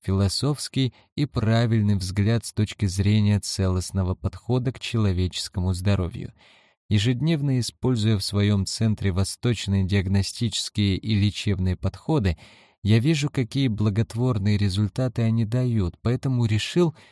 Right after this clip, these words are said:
что буду постоянно на всех доступных мне платформах продвигать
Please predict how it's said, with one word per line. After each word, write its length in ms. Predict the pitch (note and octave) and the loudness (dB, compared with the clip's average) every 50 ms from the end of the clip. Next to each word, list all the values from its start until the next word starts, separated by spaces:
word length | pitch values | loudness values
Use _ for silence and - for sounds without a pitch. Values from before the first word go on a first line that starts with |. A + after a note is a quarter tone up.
| _ _ _ _ _ | _ _ _ _ _
что 220 | - - - C#3+ C#3 | -10 -4 -2 -2 -2
буду 260 | C#3 - C3+ B2+ A2+ | 0 0 -2 -2 -2
постоянно 880 | - - - - - - G#2 G2+ F#2+ F#2 G#2+ B2 C#3 C#3+ D3+ D#3 D#3 - _ _ _ _ - | 0 -2 -2 -2 0 0 2 2 2 2 2 2 2 2 2 0 0 -2 _ _ _ _ 0
на 140 | G#2 G#2+ | 2 2
всех 320 | - - - - C3+ A2 G2 | 2 2 0 -2 0 0 0
доступных 760 | F2 G#2 G#2 - - - - C3 G#2+ - G#2 F#2 F2+ - - | 0 0 0 0 -2 -4 -4 -4 -4 -2 -4 -4 -4 -2 -2
мне 260 | G2 F#2+ G2 G2+ G2 | -2 0 2 0 0
платформах 800 | - - F#2 F2+ E2+ - - - C3 D3+ D3+ D3+ C#3+ C3+ - _ - | 0 -2 -4 -4 -4 -4 -4 -2 0 0 0 0 -2 -4 -6 _ -8
продвигать 760 | - - F#2 F2 F2+ F2+ G2 F#2 F2+ F#2 A2+ C#3 - - | -4 -4 -4 -4 -2 -2 -2 -2 0 0 -2 -2 -2 -4